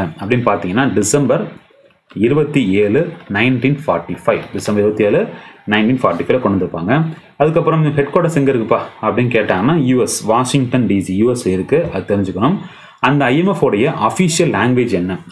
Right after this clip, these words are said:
அஃபிஷியல் லாங்குவேஜ் என்னன்னு கேக்குறாங்கன்னா உங்களுக்கு இங்கிலீஷ் தான் அந்த ஐ எம் எஃப் உடைய அஃபிஷியல் லாங்குவேஜ் இருக்கும். அதுக்கப்புறம் அங்க இருக்கக்கூடிய மேனேஜிங் டைரக்டர் யாரு, இப்ப இருக்க டைரக்டர் யாரு அப்படின்னு பாத்தீங்கன்னா கிறிஸ்டலினா ஜார்ஜியா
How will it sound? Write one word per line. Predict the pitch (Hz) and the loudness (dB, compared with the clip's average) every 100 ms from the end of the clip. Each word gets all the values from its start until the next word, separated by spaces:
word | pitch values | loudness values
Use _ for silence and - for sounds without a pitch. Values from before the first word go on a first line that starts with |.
| 98 | -6
அஃபிஷியல் | 117 127 127 | -2 0 2
லாங்குவேஜ் | 101 110 110 104 | 2 0 0 0
என்னன்னு | 101 113 110 | 2 0 0
கேக்குறாங்கன்னா | - 87 90 120 | -2 -4 -2 0
உங்களுக்கு | 98 87 - 107 - - _ 113 | 0 0 0 -2 -8 -20 _ 0
இங்கிலீஷ் | 139 147 120 - | 2 2 -2 -2
தான் | 160 208 113 | 0 0 0
அந்த | 110 101 | 2 2
ஐ | 117 | 2
எம் | 123 | 0
எஃப் | 107 | 0
உடைய | 90 117 175 98 | 2 0 0 -4
அஃபிஷியல் | 98 123 123 101 | -2 -2 0 2
லாங்குவேஜ் | 101 101 92 92 | 0 0 0 -2
இருக்கும். | 87 151 202 - - _ 147 | 0 0 0 -6 -20 _ 0
அதுக்கப்புறம் | 165 165 160 156 | 2 2 2 2
அங்க | 127 | 2
இருக்கக்கூடிய | 147 156 143 104 | 2 2 2 0
மேனேஜிங் | 117 160 147 143 107 | 2 2 2 0 2
டைரக்டர் | 117 151 147 107 101 | 0 0 0 0 2
யாரு, | 110 92 104 | 0 0 -2
இப்ப | - | 0
இருக்க | 127 127 110 | 0 0 0
டைரக்டர் | 104 110 98 | 0 0 0
யாரு | 98 95 - | 0 -2 -4
அப்படின்னு | 95 113 104 | -4 -2 0
பாத்தீங்கன்னா | 92 90 113 214 - - _ - | -2 -2 -2 -2 -6 -20 _ -2
கிறிஸ்டலினா | 147 - 170 120 123 196 - - 101 | -2 0 0 2 0 -2 -6 -12 -2
ஜார்ஜியா | 104 120 120 98 98 | 0 2 0 0 2